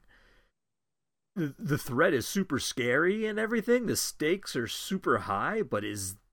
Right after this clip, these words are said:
this a Cap story? It just doesn't feel like, like, Cap threw his shield to do, like, five ricochets and hit the dude while he was coming up to do a kick,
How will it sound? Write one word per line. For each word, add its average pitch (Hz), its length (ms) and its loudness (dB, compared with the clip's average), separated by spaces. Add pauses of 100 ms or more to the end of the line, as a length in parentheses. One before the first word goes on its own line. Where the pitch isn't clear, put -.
(120)
this 208 220 2
a 101 80 -6
Cap - 420 -4
story? 359 460 -2
It 127 160 -2
just 180 260 -2
doesn't 131 420 0
feel 147 280 2
like, 127 240 0 (200)
like, 143 140 4
Cap 180 300 2
threw 190 220 4
his 131 160 6
shield 139 600 2 (520)
to - 60 -2
do, 127 200 4
like, 120 240 2
five 135 320 6
ricochets 117 600 2
and 110 120 0
hit 135 180 2
the - 100 0
dude 110 380 2
while 101 160 0
he 123 160 2
was 117 180 2
coming 123 300 -2
up - 140 -2
to 131 80 -6
do 117 200 0
a 113 60 0
kick, - 440 -2